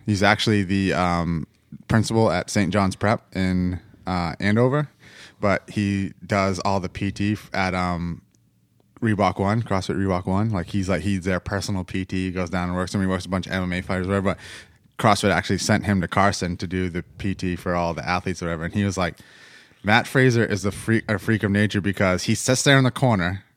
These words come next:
doesn't warm up, practically sleeping, and they're like, 'Hey, you're up.' And he's like, 'All right, let's go.' And he's like, they're like, 'What's your game plan?' He's like, 'I'm gonna go hard at the beginning, hard in the middle, and hard at the end.'" <laughs> Like, he's like, <laughs> they're like,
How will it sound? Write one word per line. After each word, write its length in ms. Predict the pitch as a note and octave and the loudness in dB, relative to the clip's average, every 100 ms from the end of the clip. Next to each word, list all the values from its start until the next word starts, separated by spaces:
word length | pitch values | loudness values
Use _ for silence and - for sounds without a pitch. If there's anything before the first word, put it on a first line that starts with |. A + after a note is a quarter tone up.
| - | -4
doesn't 320 | A2+ A2+ C3 | 2 2 4
warm 240 | C3 B2+ A#2+ | 4 4 4
up, 260 | G2+ - - | 2 0 2
practically 440 | C3 B2 B2+ A#2+ | 2 4 2 2
sleeping, 440 | - C3+ - G2+ | 4 4 4 2
and 80 | G2 | 0
they're 100 | F#2 | 0
like, 160 | F#2 F2 | -2 4
'Hey, 200 | E3+ G#3 | 6 6
you're 160 | C3+ D3 | 8 8
up.' 240 | G3 - - | 8 6 0
And 80 | |
he's 100 | B2 | 2
like, 160 | A2 G2+ - | 2 0 0
'All 80 | A#2 | 4
right, 160 | E3+ - | 4 4
let's 120 | C3 | 2
go.' 280 | B2+ F3+ D#3 | 8 8 8
And 140 | - A2+ | 4 0
he's 220 | B2+ A#2+ | 2 4
like, 220 | A#2 G2+ - - | 2 2 -4 0
they're 80 | B2+ | 4
like, 100 | B2 | 6
'What's 180 | D3+ C#3+ | 6 4
your 60 | |
game 200 | B2 D3+ | 4 4
plan?' 160 | D#3+ A2+ | 4 2
He's 100 | G2+ | 2
like, 160 | G2 - | 0 0
'I'm 60 | |
gonna 120 | G#2 | -2
go 140 | G2+ F#2 | 0 0
hard 240 | - A#2 | 4 4
at 60 | C3 | 4
the 80 | C3 | 4
beginning, 400 | C#3 C#3+ D#3 D3+ - | 6 8 6 2 -4
hard 220 | - B2+ C3 | 4 6 8
in 20 | |
the 80 | C3 | 8
middle, 260 | C#3 D3+ A#2 | 8 8 6
and 80 | |
hard 200 | - B2+ A#2+ | 4 6 6
at 40 | |
the 160 | B2+ A2 | 6 6
end.'" 220 | F#2 F#2+ | 2 0
<laughs> 40 | - | 4
Like, 120 | - | 6
he's 360 | - - G3 - | 6 6 6 8
like, 120 | G3+ | 8
<laughs> 60 | |
they're 360 | F#3+ G3 - A#3+ | 8 8 6 6
like, 300 | - G3 - | 6 4 4